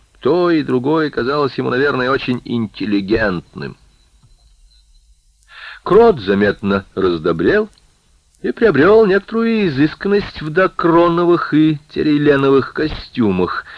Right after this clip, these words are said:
которые он доставал в комиссионках из-под прилавка. Он мог себе это позволить. Балашов хорошо оплачивал рискованную работу.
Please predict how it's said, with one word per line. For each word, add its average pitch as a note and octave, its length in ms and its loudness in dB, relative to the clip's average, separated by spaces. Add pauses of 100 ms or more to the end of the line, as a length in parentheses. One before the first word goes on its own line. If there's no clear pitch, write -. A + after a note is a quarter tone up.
(240)
которые F#3+ 640 2
он G2+ 100 -2
доставал F2+ 400 -2
в - 40 -20
комиссионках C#3+ 840 -4
из-под - 520 -10
прилавка. F2 800 -8 (440)
Он G2 280 -4
мог A#2 320 0
себе E2 540 -10 (360)
это F#2 400 -2
позволить. E2 880 -6 (480)
Балашов G2 720 -2 (520)
хорошо E2+ 580 -6
оплачивал E2 800 -6 (240)
рискованную D#2+ 800 -10
работу. D#2+ 360 -8